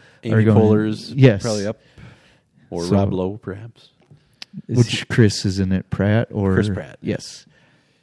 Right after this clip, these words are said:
Speaker 2: He, that, yeah, so we'll get the, the whole gamut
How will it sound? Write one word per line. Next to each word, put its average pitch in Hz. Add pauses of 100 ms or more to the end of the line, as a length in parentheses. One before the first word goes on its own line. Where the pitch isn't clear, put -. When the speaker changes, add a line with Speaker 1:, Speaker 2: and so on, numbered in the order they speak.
(120)
Speaker 2:
He, -
that, -
yeah, 107
so -
we'll 101
get 101
the, 98
the 107
whole 110
gamut 107